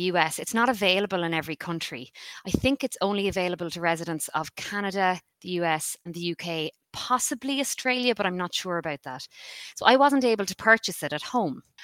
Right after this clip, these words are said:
I thought that problem w-, would be resolved when I got to America,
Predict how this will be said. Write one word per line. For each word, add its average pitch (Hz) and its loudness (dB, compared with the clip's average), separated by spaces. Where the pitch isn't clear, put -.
I 254 4
thought 254 2
that 226 6
problem 196 2
w-, 185 -2
would 185 -4
be 190 0
resolved 170 2
when 175 -4
I 160 -2
got 185 -4
to - -2
America, 240 0